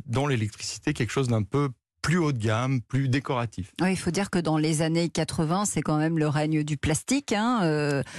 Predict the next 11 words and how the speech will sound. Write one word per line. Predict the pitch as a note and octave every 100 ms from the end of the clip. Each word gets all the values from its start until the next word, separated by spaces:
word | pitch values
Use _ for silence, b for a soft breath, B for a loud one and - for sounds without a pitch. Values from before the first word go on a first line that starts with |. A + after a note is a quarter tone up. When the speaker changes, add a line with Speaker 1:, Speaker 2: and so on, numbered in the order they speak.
| B
Speaker 2:
l'interrupteur | - E3+ - E3+ E3+ - F#3
qu'on | - D#3+
connaît, | F3+ F#3 A#3 C#4 C#4
qu'on | F3
a | D#3
tous | - G3 F#3+
vu. | G#3+ C#4+ F#4 -
Euh, | F3+ F3 E3+ E3+ D#3+
et | G3
lui, | F#3 A3
ben, | C4 F3 E3